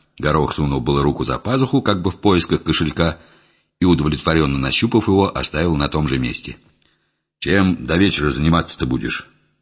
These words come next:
«В немецкую слободу пойду. Хочу там попристальнее оглядеться». «Дело, говоришь,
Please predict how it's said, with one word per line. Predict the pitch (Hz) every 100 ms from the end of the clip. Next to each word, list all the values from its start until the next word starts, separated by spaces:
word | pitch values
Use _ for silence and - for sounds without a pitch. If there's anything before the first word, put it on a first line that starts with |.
| _ _ _ _ _
«В | -
немецкую | 95 147 190 175 185 170
слободу | 165 170 165
пойду. | - 78 64 60 - _ _ _ _
Хочу | - 95 -
там | 156 127
попристальнее | 107 101 - 147 - 113 110 107
оглядеться». | - 87 101 80 67 - - - _ _ _
«Дело, | - 107 80 85
говоришь, | 92 95 95 92 - -